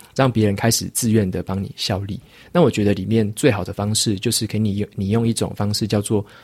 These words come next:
仆人式的领导，这个方式来建立关系是一个很不错的。仆人式的领导其实也就是说，你如果去帮助别人呢，得到他们想要的东西，别人反过来他会有一个互惠的心态，他也会帮助你得到你想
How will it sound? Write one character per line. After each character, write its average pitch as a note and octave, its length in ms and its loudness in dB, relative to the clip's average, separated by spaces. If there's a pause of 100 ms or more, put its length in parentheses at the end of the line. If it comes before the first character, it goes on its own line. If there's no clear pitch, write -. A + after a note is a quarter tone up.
仆 A2+ 140 2
人 A2 160 4
式 A#2+ 140 0
的 G2+ 100 2
领 F#2+ 180 -4
导， F#2+ 220 -4 (480)
这 - 80 -8
个 C#3+ 80 -2
方 A#2 160 0
式 B2+ 80 2
来 G#2 100 2
建 G#2 180 0
立 G2 60 2
关 F#2+ 200 -2
系 G#2 140 -4
是 G2+ 140 -4
一 - 40 -4
个 G2 100 -6
很 F#2+ 100 -8
不 G2+ 120 -8
错 - 280 -4
的。 - 100 -10 (360)
仆 D3+ 80 2
人 F3 140 6
式 E3 100 2
的 C#3+ 80 8
领 G#2+ 160 2
导 G2+ 140 2
其 G#2 160 -6
实 A2 100 -2
也 G#2+ 80 0
就 G#2+ 160 0
是 G#2 140 -2
说， G#2 260 0 (380)
你 G#2+ 80 0
如 C#3+ 120 2
果 E3+ 80 6
去 - 120 0
帮 C3 200 2
助 C3 120 0
别 G2+ 240 2
人 G#2 200 2
呢， G2 320 -4
得 G#2 160 2
到 B2+ 160 4
他 B2 120 0
们 A#2 100 0
想 - 160 -6
要 G#2 140 0
的 F2 60 0
东 F#2 180 -6
西， G#2+ 280 -6 (580)
别 A#2+ 140 6
人 B2+ 80 2
反 G#2 180 -2
过 A#2+ 140 4
来 F#2+ 100 2
他 G#2+ 120 -6
会 A#2 100 2
有 G#2 40 2
一 G2+ 40 -2
个 G2 80 -2
互 A#2 140 0
惠 G#2+ 120 2
的 G2 80 0
心 G2 220 -4
态， F#2+ 200 -2
他 A#2+ 120 0
也 G#2 60 -4
会 A2+ 100 -4
帮 G2+ 180 -4
助 G#2 160 -2
你 F#2+ 160 -4
得 G2 100 -6
到 G2+ 140 0
你 G2 140 -4
想 - 140 -8